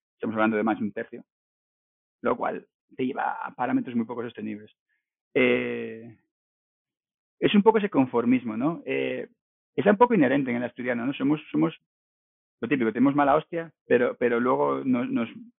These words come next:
nos vendimos abajo un poco más en ese sentido, ¿no? Somos no tan empujados hacia, hacia avanzar. No sé, tenemos un poco ese, ese, ese fondo también de, de las, no sé, de la época, época industrial, que todo se vino abajo,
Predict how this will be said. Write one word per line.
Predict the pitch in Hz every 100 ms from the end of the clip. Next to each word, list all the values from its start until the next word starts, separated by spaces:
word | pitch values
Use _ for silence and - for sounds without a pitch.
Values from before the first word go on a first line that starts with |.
| _ _ _ _ _ _ _ _ _ _ -
nos | 123 120
vendimos | 120 127 131
abajo | 131 123 -
un |
poco | 120 117
más | 113 123
en | 117
ese | 117
sentido, | 113 104 110 113
¿no? | 139 -
Somos | 123 127 - - -
no | 131
tan | 143 135 131
empujados | 120 123 110 120 120 120
hacia, | 117 117 110 110 _ _ _
hacia | 123 - 113
avanzar. | 117 110 113 - _ _ _ _ _ _
No | 269
sé, | 123 - - _ - _ _
tenemos | - 147 170
un | 180
poco | 185
ese, | 175 160
ese, | 139 -
ese | 135 135
fondo | 139 135
también | 131 131 135
de, | 123 120
de | 117 123 120
las, | 113 120 - _ _ _
no | 127
sé, | - 117
de | 117
la | 117 117 127
época, | 127 131 131 135
época | 127 131
industrial, | 127 117 131 120
que | 113
todo | 123 123
se | 120
vino | 120 117
abajo, | 127 120 120 120 117